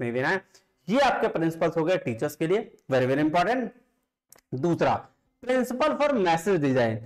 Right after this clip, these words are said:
तो मैसेज डिजाइन के लिए अभी मैंने बात करा है बहुत सारा चीज,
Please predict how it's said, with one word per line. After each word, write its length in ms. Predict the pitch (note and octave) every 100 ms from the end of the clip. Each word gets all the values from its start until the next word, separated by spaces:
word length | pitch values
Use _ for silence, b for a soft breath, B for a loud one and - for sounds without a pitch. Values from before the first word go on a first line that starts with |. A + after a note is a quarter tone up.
| B B
तो 60 | B3+
मैसेज 440 | G3+ F#3+ F#3+ A#3
डिजाइन 420 | G3 G#3 G#3 A3+
के 100 | G#3
लिए 260 | G#3+ A3+ F#3+
अभी 360 | - D3+ E3 G3+
मैंने 240 | F3+ F#3
बात 360 | D3 D3 E3+ -
करा 160 | F#3+
है 60 | G3+
बहुत 180 | F#3+ G3
सारा 160 | G3
चीज, 240 | G3 G#3